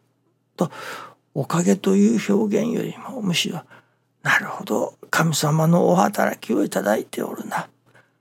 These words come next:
神様がお働きくださってあるな」という、いわば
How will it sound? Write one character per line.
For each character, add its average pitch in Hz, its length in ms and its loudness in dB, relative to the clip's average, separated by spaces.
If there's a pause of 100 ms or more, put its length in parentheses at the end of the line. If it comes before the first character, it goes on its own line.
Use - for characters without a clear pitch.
(180)
神 151 220 4
様 147 320 2
が 156 160 4
お 160 120 4
働 208 400 2
き - 120 -10
く 220 100 -4
だ 214 120 0
さ - 160 -2
っ - 40 -8 (120)
て - 140 -4
あ - 120 0
る 285 120 -6
な」 - 320 -6 (1400)
と 220 260 -2
い 247 440 -2
う、 - 40 -16 (500)
い 170 200 0
わ 160 160 -2
ば - 200 -8